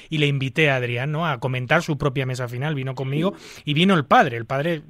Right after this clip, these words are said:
un tío muy joven, y, y en el dos mil trece era, era muy joven, y es que él, claro, su hijo tenía diecinueve años, pues el padre era un padre joven. Eh, a pesar de que su hijo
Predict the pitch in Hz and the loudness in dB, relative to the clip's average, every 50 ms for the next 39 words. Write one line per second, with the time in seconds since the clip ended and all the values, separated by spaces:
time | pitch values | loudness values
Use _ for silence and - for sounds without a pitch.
0 | 147 139 135 131 123 117 - 143 127 123 123 - - 214 226 170 131 127 139 147 | -20 -18 -16 -16 -14 -10 -8 -6 -6 -6 -4 -2 0 0 0 0 -2 -4 -6 -6
1 | 156 156 147 143 135 131 135 127 143 160 147 175 170 170 156 226 180 - 156 151 | -4 -4 -2 -2 -2 -4 -2 -2 -2 -2 0 0 0 0 0 -2 -4 -4 -4 -4
2 | 151 - _ - - 147 143 139 123 123 - 240 226 160 139 139 139 - - - | -4 -6 _ -8 -6 -4 -4 -4 -4 0 2 2 2 2 0 -2 -4 -6 -8 -18
3 | - - - - 131 - 165 156 147 147 - 175 190 170 139 - 147 143 165 175 | -20 -18 -12 -8 -2 2 2 4 4 4 6 6 6 6 6 2 0 2 2 4
4 | 180 170 156 151 - 139 135 131 127 160 226 214 175 139 127 127 123 127 120 117 | 4 4 4 4 2 0 -2 0 2 2 2 2 0 -2 -4 -6 -8 -6 -4 -2
5 | 147 151 156 175 - - - - - - - - 151 147 156 143 147 131 127 117 | 0 0 0 -2 -4 -8 -20 -20 -20 -18 -10 -4 -2 0 0 2 2 0 0 -2
6 | 104 120 120 123 170 208 - - - - - - - _ - 175 160 170 - 175 | -4 -4 -4 -4 -4 -6 -8 -12 -20 -20 -20 -20 -16 _ 0 0 0 2 4 2
7 | 160 - 165 147 - - 220 240 226 226 190 208 190 - 175 185 208 196 - - | 2 2 2 0 4 4 4 4 4 2 -2 -2 -2 0 2 2 2 2 0 -6
8 | 113 | -12